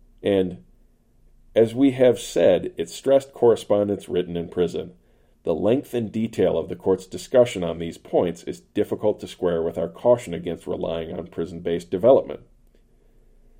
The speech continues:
Further, the Court of Appeals concluded that Moore failed to show that the cause of his deficient social behavior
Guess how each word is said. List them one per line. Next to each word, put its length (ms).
Further, 720
the 80
Court 260
of 100
Appeals 400
concluded 500
that 140
Moore 300
failed 400
to 60
show 300
that 160
the 60
cause 400
of 200
his 160
deficient 580
social 340
behavior 680